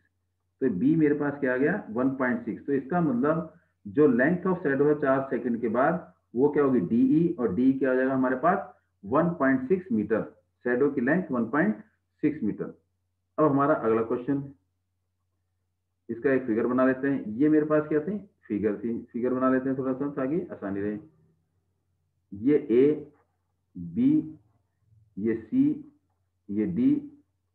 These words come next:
और ये ई। ये angle, ये कितना आ गया था? फ़ोर पॉइंट एट। चलो, तो बाद में करेंगे। लेकिन इसकी length कितनी थी? इसकी height थी थ्री पॉइंट सिक्स, थ्री पॉइंट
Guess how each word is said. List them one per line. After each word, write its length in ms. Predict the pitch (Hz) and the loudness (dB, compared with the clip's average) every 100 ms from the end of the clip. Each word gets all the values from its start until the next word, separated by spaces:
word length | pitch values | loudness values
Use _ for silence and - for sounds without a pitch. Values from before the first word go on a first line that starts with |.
| - | -6
और 120 | 101 | -2
ये 140 | 120 160 - | -2 -2 -4
ई। 180 | 90 71 - _ _ _ _ _ _ _ | -6 -8 -14 _ _ _ _ _ _ _
ये 140 | 104 110 | -2 -2
angle, 360 | 120 131 143 143 | 0 -2 -4 -2
ये 140 | 117 135 | -2 -2
कितना 280 | 143 147 | -2 0
आ 40 | 143 | 2
गया 120 | 135 | 0
था? 100 | 123 - | -2 -2
फ़ोर 180 | 113 113 | -2 0
पॉइंट 220 | 127 131 | 0 2
एट। 280 | 139 147 - - _ - | 2 0 -4 -20 _ -8
चलो, 160 | 107 113 | -4 -4
तो 80 | 113 | -2
बाद 160 | 113 | -2
में 120 | 113 117 | -2 -2
करेंगे। 260 | 113 120 131 - _ _ _ _ _ _ _ _ 110 | -4 -4 -6 -10 _ _ _ _ _ _ _ _ -6
लेकिन 240 | 110 123 | -2 -2
इसकी 200 | 117 143 | -2 -2
length 280 | 113 135 139 | 0 0 -2
कितनी 240 | 139 143 | -2 0
थी? 380 | 135 98 80 - _ _ _ _ _ _ _ _ _ _ _ _ _ _ 110 | 2 0 -2 -10 _ _ _ _ _ _ _ _ _ _ _ _ _ _ -10
इसकी 260 | 110 156 | -6 -2
height 320 | 131 127 127 | 0 0 0
थी 120 | 127 - | -2 -2
थ्री 140 | 107 | -4
पॉइंट 340 | 117 127 131 131 | -2 2 2 2
सिक्स, 240 | 147 - - _ _ _ _ _ _ _ _ _ _ _ _ _ _ _ _ _ _ _ _ _ _ _ _ _ _ - | -2 -4 -18 _ _ _ _ _ _ _ _ _ _ _ _ _ _ _ _ _ _ _ _ _ _ _ _ _ _ -4
थ्री 120 | 120 | -2
पॉइंट 400 | 127 135 165 | 2 2 2